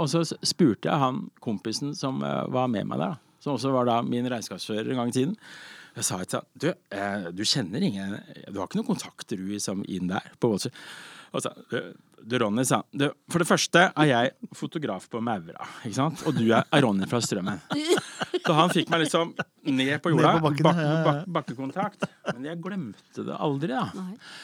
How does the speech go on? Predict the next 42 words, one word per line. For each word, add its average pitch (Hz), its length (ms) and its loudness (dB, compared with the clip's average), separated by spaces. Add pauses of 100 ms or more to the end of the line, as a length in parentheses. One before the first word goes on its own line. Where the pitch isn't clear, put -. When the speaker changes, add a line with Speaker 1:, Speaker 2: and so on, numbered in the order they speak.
(140)
Speaker 1:
Dette 131 300 0
her. 101 240 -2
Så 170 240 0
når 156 160 4
jeg 175 100 2
kom 180 220 0
hjem, 190 220 4 (260)
så 180 180 -10
tok 147 220 -10
jeg 151 260 -2
et - 140 -8
A 120 120 2 (100)
tre-ark, - 520 -2 (300)
og 139 100 4
så 135 240 0
skrev 107 540 -6
jeg 117 100 -8
med 117 140 -10
kullstift 139 560 -6
Wall 117 260 -2
Street - 560 -4
og 139 160 2 (360)
festa - 500 -6
opp - 160 -10
på 131 160 -4
kontorveggen. 123 680 -4 (600)
For 127 180 -6
at 160 80 -4
jeg 135 100 -2
hver 117 320 2
dag 120 300 -2
skulle 123 320 -4
minne 123 580 -4
meg 92 160 -4
på 117 140 -2
drømmen, 104 340 -2
da. 131 80 -2 (540)
Og 143 100 2
etter, 196 320 4
eh, 180 440 4
to-tre 185 360 -2
år, 214 240 2